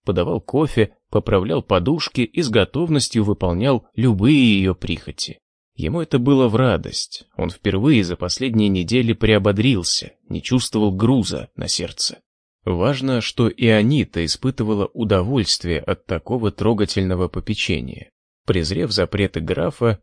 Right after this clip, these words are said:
она уже через день стала вставать и прогуливаться по комнате, к окну, к камину.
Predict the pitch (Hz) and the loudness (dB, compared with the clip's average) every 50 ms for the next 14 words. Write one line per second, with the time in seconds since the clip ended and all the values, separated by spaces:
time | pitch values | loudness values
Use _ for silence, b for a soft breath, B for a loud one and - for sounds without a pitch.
0 | _ _ _ - 104 - - 170 151 117 123 117 - - 120 113 110 107 101 101 | _ _ _ -4 -4 -4 -2 -4 -4 -2 -2 -2 -2 0 0 0 0 0 -2 0
1 | 123 160 147 95 82 80 - - - 110 127 110 98 - - - - 87 76 80 | 0 2 2 2 0 -4 -8 -4 -2 -2 0 0 -2 -2 -4 -4 -4 -4 -2 -2
2 | 117 147 - - - - 190 190 - 123 120 107 110 107 98 95 92 - - - | -2 -2 -4 -6 -6 -6 -8 -4 -2 -2 0 0 2 2 2 0 0 -2 -4 -4
3 | 101 117 117 - - 107 87 78 80 85 - - - - - _ _ _ _ _ | -2 -4 -6 -4 -2 -2 -2 -2 -4 -8 -8 -10 -10 -10 -14 _ _ _ _ _
4 | - 82 80 - 80 - 90 117 123 113 - _ _ _ - 123 113 98 80 73 | -6 -6 -6 -6 -6 -2 0 0 0 -2 -4 _ _ _ 2 4 4 4 0 -4
5 | 64 60 - | -8 -12 -16